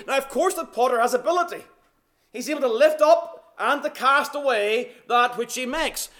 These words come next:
But the emphasis in our text is that of authority, sovereignty. The potter is sovereign over the clay. The clay cannot resist the sovereignty of the potter, obviously.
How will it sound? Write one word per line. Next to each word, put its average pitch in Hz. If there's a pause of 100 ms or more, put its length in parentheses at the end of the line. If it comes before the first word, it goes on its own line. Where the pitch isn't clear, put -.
(160)
But 254
the 240 (160)
emphasis 311
in 294
our 254
text - (140)
is 233
that 240
of 226
authority, 208 (640)
sovereignty. 240 (320)
The 220
potter 311
is 294
sovereign 262 (280)
over 240
the 247
clay. 285 (240)
The 240
clay 277
cannot 254
resist 233
the 233
sovereignty 208
of 202
the 233
potter, 285 (720)
obviously. 214